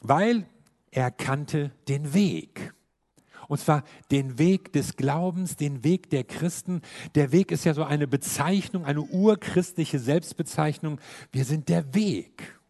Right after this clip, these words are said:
Es ist nicht nur eine Lehre, es ist nicht nur irgendwie ein statisches Dazugehören, es ist ein Weg. Wir sind unterwegs. Und das hatte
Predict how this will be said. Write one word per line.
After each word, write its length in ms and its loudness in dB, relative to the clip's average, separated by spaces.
Es 140 -2
ist 140 -6
nicht 180 -2
nur 100 0
eine 200 0
Lehre, 560 2
es 100 2
ist 100 -6
nicht 140 2
nur 100 0
irgendwie 280 2
ein 180 0
statisches 840 -2
Dazugehören, 840 0
es 200 -6
ist 160 -6
ein 400 -4
Weg. 460 -2
Wir 100 -2
sind 200 -2
unterwegs. 800 -2
Und 280 -4
das 380 0
hatte 480 0